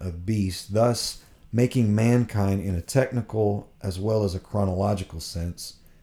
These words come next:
the second born in order of creation on day six. And it was the second born that also got the image and the favor of God, and thus mankind's calling was to have dominion over all the fish of the sea, all the birds of the air, and over every living thing that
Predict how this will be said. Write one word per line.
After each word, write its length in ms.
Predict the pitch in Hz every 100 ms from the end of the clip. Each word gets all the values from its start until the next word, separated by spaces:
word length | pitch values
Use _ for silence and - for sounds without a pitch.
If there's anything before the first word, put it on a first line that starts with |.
| _ -
the 80 | 95
second 580 | - 127 120 117 - 101
born 420 | 104 95 85 85
in 180 | 101 90 -
order 320 | 107 98 90
of 120 | 82
creation 480 | - 98 92 - 82
on 160 | 85
day 160 | 85 85
six. 540 | - 98 76 - - - - - _ _ _ _ -
And 140 | 101
it 80 | 107
was 160 | 113 95
the 80 | 98
second 480 | - 139 151 104
born 240 | 98 95 95
that 80 | 95
also 320 | 120 120 101
got 260 | 95 85
the 100 | 92
image 520 | - 107 107 104 95 -
and 180 | 95
the 60 | 87
favor 320 | - 104 95
of 100 | 85
God, 320 | 82 85 87
and 220 | 80 95 104
thus 240 | 110 -
mankind's 640 | 101 101 95 - 92 85
calling 520 | - 117 117 90 85 95 - _ _ - -
was 180 | 104
to 80 | -
have 260 | 87 98 87
dominion 460 | 95 104 107 101
over 260 | 87 92 90
all 120 | 87
the 80 | 85
fish 360 | - 117 110 120
of 100 | 104
the 60 |
sea, 460 | 98 - 90 90 90 - - -
all 80 | 85
the 80 | 85
birds 340 | 98 104 95
of 60 | 95
the 180 | 90 90
air, 240 | 90 90
and 100 | 87
over 260 | 95 98 110
every 240 | 110 113
living 320 | 104 98 95
thing 400 | 92 95 95 90
that 280 | 85 85